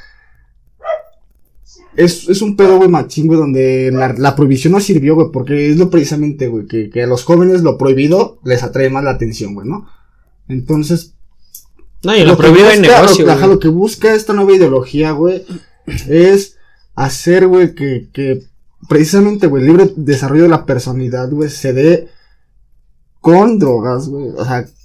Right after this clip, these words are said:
Speaker 1: que sean a lo mejor, güey, controladas por el gobierno, como el alcohol, el tabaco y la marihuana, que, bueno, ya se está dando. Y, pues, que, que se va, va, va a revolucionar toda esta parte, güey, de, de, de ahora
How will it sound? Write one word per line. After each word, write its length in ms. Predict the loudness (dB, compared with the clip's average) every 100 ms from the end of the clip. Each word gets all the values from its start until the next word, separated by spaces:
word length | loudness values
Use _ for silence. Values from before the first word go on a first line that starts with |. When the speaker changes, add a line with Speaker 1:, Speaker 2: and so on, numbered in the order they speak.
| -10
Speaker 1:
que 120 | -6
sean 220 | -2 0
a 60 | 0
lo 100 | 0
mejor, 480 | -2 -4 -4 -4 -4
güey, 280 | -4 -6 -6
controladas 500 | -6 -4 -2 -2 -4
por 160 | -6
el 80 | -4
gobierno, 340 | -4 -4 -6
como 180 | -10 -10
el 40 | -10
alcohol, 360 | -12 -8 -6
el 100 | -4 -6
tabaco 400 | -8 -8 -8 -8
y 40 |
la 60 | -8
marihuana, 400 | -10 -10 -10 -10
que, 200 | -10 -10
bueno, 240 | -10 -10 -8
ya 140 | -10
se 80 | -10
está 180 | -12 -8
dando. 400 | -8 -6 -8 -12 -20 _ _ _ _ _ _ _ _ _ _ _ _ _ _ _ -8
Y, 320 | -2 -2 -2
pues, 320 | 0 2 0 -2
que, 240 | -4 -2
que 140 | -4
se 140 | -4 -2
va, 560 | 2 4 4 4 2 2
va, 220 | -2 0
va 120 | 0
a 40 | 2
revolucionar 580 | 4 4 2 -2 -6 -2
toda 120 | -2
esta 220 | -2 -4
parte, 300 | -2 -2 -2
güey, 160 | -2 -2
de, 260 | -2 -6 -8 _ _ _ _ -8
de, 300 | -6 -6 -10 _
de 560 | -8 -4 -2 -2 -4 -8 _ _ _ _
ahora 380 | -2 0 2